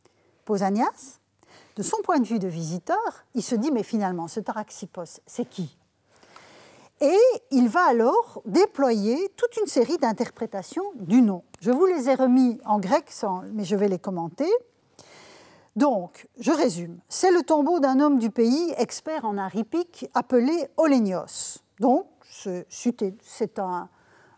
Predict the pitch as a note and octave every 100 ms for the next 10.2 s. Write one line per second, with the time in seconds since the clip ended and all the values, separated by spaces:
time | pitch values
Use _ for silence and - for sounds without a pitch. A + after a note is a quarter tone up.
0 | - F#3+ F3 E3+ E3+ E3+ E3+ D#3 _ _
1 | _ _ _ _ _ _ _ _ _ D#4
2 | - - G3+ G#3 G#4 C5 _ G#3+ F3+ G#3
3 | C4+ G#4+ A#4+ - D4+ - F#4+ F4+ C4+ -
4 | C#4 C4+ G#3+ A#3 G#3+ - - A3+ G3 -
5 | B3 C#4+ - A4 C5+ D5+ - - - _
6 | _ _ _ - G3 C4 - G#3 A3+ A#3
7 | D4 C4+ F#3+ F3+ B3 A3+ - C#4+ A#3 G3+
8 | G#3 - F#3+ - G#3 G#3 G#3+ G#3 - F3
9 | F#3 G#3+ G3 F#3+ - G3 G#3+ F#4+ A4+ A#3+
10 | - F#3